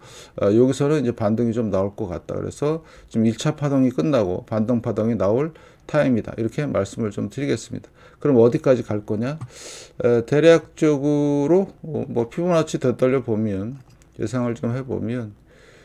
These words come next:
예, 이천사백 한 오십 정도? 예, 이천사백오십 정도,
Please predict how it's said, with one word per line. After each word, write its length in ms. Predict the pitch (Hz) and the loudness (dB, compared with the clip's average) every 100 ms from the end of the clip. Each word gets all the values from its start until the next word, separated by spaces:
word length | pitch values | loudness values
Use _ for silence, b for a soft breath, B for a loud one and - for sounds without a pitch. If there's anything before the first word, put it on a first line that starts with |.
| b _ | b _
예, 240 | 107 101 95 | -4 -4 -4
이천사백 1700 | 107 127 - _ _ - 160 156 151 151 143 - 127 123 127 110 | -4 -6 -8 _ _ -2 2 4 4 2 0 -2 2 2 2 0
한 100 | 127 | 0
오십 300 | 113 110 - | 2 2 -2
정도? 440 | - 110 104 143 - b b b - | -4 -4 -4 -8 -12 b b b -6
예, 100 | 98 | -4
이천사백오십 880 | 107 - 135 127 117 113 117 117 - | -2 -2 0 2 2 2 2 -2 -2
정도, 500 | 120 107 101 160 | -2 0 -2 -4